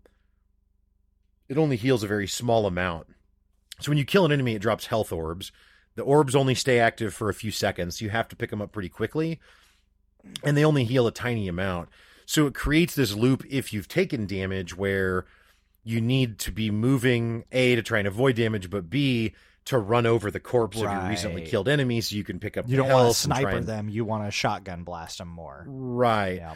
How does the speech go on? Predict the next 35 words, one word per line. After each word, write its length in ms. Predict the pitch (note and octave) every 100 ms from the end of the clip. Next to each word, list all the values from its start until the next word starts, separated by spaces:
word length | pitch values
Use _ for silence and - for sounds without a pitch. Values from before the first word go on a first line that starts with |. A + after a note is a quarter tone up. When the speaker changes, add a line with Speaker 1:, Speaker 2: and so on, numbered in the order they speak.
| -
Speaker 1:
But 360 | F#3+ G#3 F#3 F3+
if 180 | C#3 -
you've 140 | C#3
not 200 | C#3 C#3 -
taken 520 | C3 E3 E3+ E3+ D#3
damage 440 | A2 D3+ F3 E3+ A2+
because 320 | G2+ A2 G#2
you've 80 | B2
been 120 | D3
sniping 400 | - D#3 D3+ D#3+
successfully, 720 | - C3+ D#3+ - E3 E3 D#3+ - _ _ -
then 220 | A#2 D3+
you 80 | C#3+
don't 220 | C3 G#2
really 220 | A2 A2 G#2
have 180 | G#2+ -
to 80 |
do 180 | E2 F#2
Speaker 2:
That's 240 | F2+ D#2+ D2
Speaker 1:
that 60 |
as 60 | G2+
Speaker 2:
fair, 80 | E2+
Speaker 1:
much. 100 | -
Speaker 2:
too. 200 | C3+ F2 F2+ _
Yeah. 260 | G2 D#2+ F#2 _
Speaker 1:
So, 360 | - A#2+ A#2 - _ _ _ _ - - _
um, 380 | G#2 A2 G#2+ G#2+ _ _ _ _ _
so 120 | -
yeah, 240 | F3 G3 D#3 _
I 100 | B2
don't 100 | D3 B2+
know. 180 | B2 A2+
It's, 340 | A#2+ - - - -
it's 180 | C3 C3+
a, 320 | A#2+ A2+